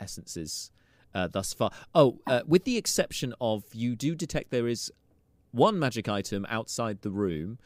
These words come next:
Uh, it gives off, um, oh God, what kind of magic is that?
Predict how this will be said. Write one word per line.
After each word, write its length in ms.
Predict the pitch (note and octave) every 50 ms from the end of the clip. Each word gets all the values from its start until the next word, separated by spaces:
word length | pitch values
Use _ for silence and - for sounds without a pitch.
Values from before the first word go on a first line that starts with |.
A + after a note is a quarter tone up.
| - - - - - - _ _
Uh, 580 | - F2+ F2 F2 F2 F2 E2+ E2+ E2 E2+ E2+ D#2 - _ _ _ _ _ _ _ _ _ _ _ _ _ _ _ _ _ _ _ _ _ _ _ _ _ _ _
it 280 | - G#2 G#2 - - - -
gives 280 | - B2+ A#2+ A2 - - - -
off, 420 | G#2 A2 G#2+ G#2+ - - - - _ _ _ -
um, 640 | G#2 G2+ G2+ G2 F#2+ F#2+ F#2 F#2+ F#2 F#2 F#2 F#2 F2+ - _ _ _ _ _ - - _ _ _ _ _ _ _ _ _ _ _ _ _ _ _ _ _ _ _ _ _ _ _ -
oh 100 | - - - -
God, 120 | - - - -
what 120 | - -
kind 120 | - -
of 60 | - _
magic 200 | - - - - _
is 80 | - -
that? 80 | _